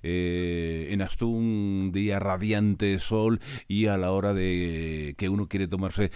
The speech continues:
la cervecita en la, en la, en la terraza es donde apelas, ¿verdad?, a, al sentido común.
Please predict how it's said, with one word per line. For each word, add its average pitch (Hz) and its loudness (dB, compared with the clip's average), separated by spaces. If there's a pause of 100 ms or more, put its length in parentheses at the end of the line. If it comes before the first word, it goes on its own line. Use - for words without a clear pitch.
(160)
la 95 2
cervecita 95 0
en 92 0
la, 87 -2
en 87 0
la, 85 -2
en 107 2
la 95 4
terraza 101 2 (240)
es 98 2
donde 92 2
apelas, 120 4
¿verdad?, 101 4 (260)
a, 87 2
al 117 4
sentido 113 6
común. 113 8